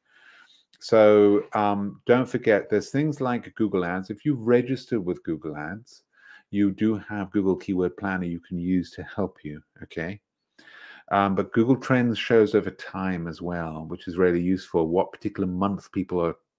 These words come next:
searching for those particular things. Now, knowing this, the channel could get ahead of the trend by shooting and editing a few, few videos in October, let's say, if it's a particularly,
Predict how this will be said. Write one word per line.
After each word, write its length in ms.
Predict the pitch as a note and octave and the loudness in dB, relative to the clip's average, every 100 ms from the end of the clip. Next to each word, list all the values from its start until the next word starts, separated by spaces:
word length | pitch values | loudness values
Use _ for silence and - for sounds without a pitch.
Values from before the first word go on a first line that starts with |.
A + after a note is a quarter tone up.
| _ | _
searching 480 | - - G#2+ - F#2+ | -4 4 4 4 -10
for 80 | E2+ | -6
those 160 | F2 D#2+ | -8 -8
particular 400 | _ - D#2+ D2+ | _ -20 -16 -8
things. 500 | G#2 G2 E2+ E2 _ - - - - | -6 -6 -8 -14 _ -20 -20 -20 -6
Now, 80 | G2+ | 0
knowing 480 | G2+ G#2+ A#2+ C#3+ C3+ | 4 6 8 6 6
this, 220 | A#2 - | 2 0
the 60 | - | -10
channel 300 | - G#2+ G2+ | -4 -2 -2
could 220 | - F#2+ | -4 -2
get 140 | G#2 | 0
ahead 280 | F#2+ F2 G#2+ | 0 -2 -2
of 120 | G2 | 0
the 120 | F#2+ F2+ | 0 -2
trend 460 | - G#2+ G2+ F2+ | -2 -2 0 0
by 160 | F2+ F2 | -2 -2
shooting 540 | - - A#2+ A#2 G#2+ | -6 -4 -2 -2 -2
and 100 | F#2 | 0
editing 400 | F#2 G2 G2 G2 | 0 0 -2 -4
a 40 | F2+ | -6
few, 380 | - A2+ G#2+ G2+ - - _ | -4 -2 -2 -4 -20 -20 _
few 200 | A#2+ G#2 | -2 2
videos 440 | A2 A2 G2+ G2 | 6 8 8 6
in 120 | G2 | 0
October, 680 | F#2+ - - A#2 A#2+ G2+ E2 E2 | 0 -4 -4 2 4 6 4 2
let's 240 | F2 - | -4 -2
say, 120 | F2+ | -2
if 100 | E2+ | -2
it's 200 | F2+ - | -4 -8
a 60 | F2 | -18
particularly, 680 | - - F#2 - F2+ F2 | -14 -10 -10 -6 -2 -2